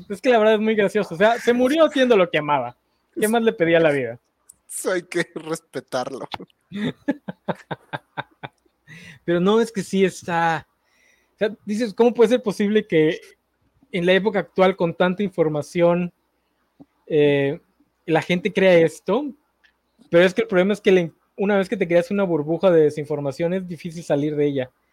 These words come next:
Speaker 1: O sea,
Speaker 2: No,
Speaker 1: tú, ujú.
Speaker 2: el, el punto de cualquier conspiración es, bueno, ¿qué ganan con la conspiración?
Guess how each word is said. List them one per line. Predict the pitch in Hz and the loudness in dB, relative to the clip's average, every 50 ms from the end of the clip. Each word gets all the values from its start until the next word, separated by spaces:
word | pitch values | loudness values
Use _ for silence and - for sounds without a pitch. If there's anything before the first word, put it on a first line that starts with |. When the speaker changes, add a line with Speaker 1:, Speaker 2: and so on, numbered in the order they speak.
| _ _ _ _ _ _ _ | _ _ _ _ _ _ _
Speaker 1:
O | - - - | -20 -20 -8
sea, | - 147 139 | -4 -4 -4
Speaker 2:
No, | - 175 - - _ _ _ _ _ _ | -4 -6 -12 -12 _ _ _ _ _ _
Speaker 1:
tú, | - 208 208 - - _ _ _ | -2 -2 -2 -2 -10 _ _ _
ujú. | - 151 147 | -10 -8 -6
Speaker 2:
el, | 156 165 170 165 160 156 156 160 156 - - 180 - _ _ | -4 -4 -4 -4 -4 -4 -2 -4 -4 -4 -6 -8 -8 _ _
el | 160 160 151 | -10 -10 -8
punto | _ - 190 196 190 - 277 302 - _ _ _ _ _ _ _ _ | _ -6 -6 -6 -4 -6 -6 -6 -6 _ _ _ _ _ _ _ _
de | - 147 151 - | -2 -2 -2 0
cualquier | - 151 143 139 - 165 160 | 0 -2 -2 0 -2 -4 -2
conspiración | - 220 - _ - 143 131 151 156 156 | -2 -8 -10 _ -8 -8 -6 -6 -8 -6
es, | 147 | -6
bueno, | 147 143 131 - _ | -8 -8 -8 -10 _
¿qué | - 151 147 | -4 -4 0
ganan | 135 139 135 131 127 117 107 104 _ _ _ _ _ | 2 0 0 0 -2 -10 -16 -16 _ _ _ _ _
con | - 113 107 98 95 _ _ _ _ _ _ _ | -16 -16 -16 -16 -20 _ _ _ _ _ _ _
la | 104 104 | -12 -12
conspiración? | _ 107 104 - _ - 131 151 165 - 175 107 90 | _ -12 -20 -18 _ -10 -10 -10 -8 -8 -12 -14 -14